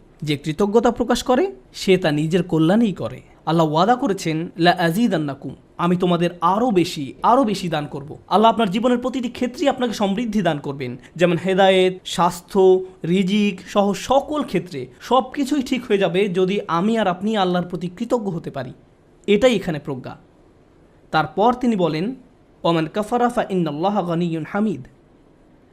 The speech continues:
আর যে কৃতজ্ঞ হয়, আল্লাহ অভাবমুক্ত। আল্লাহ হলেন গানি এবং হামিদ, তিনি ধনী এবং প্রশংসিত। অর্থাৎ আপনার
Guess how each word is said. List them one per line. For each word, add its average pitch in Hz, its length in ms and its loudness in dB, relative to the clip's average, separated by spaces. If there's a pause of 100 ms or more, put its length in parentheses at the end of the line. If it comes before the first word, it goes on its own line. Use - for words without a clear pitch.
(160)
আর 156 100 2
যে 170 160 2
কৃতজ্ঞ 240 440 0
হয়, 196 340 4 (320)
আল্লাহ 151 240 -2
অভাবমুক্ত। 151 680 -4 (520)
আল্লাহ 185 260 2
হলেন 196 220 2
গানি 175 500 -2
এবং 165 220 -4
হামিদ, 202 360 -4 (200)
তিনি 190 160 2
ধনী 202 560 2
এবং 175 260 4
প্রশংসিত। 226 520 -4 (180)
অর্থাৎ 185 260 4
আপনার 208 300 2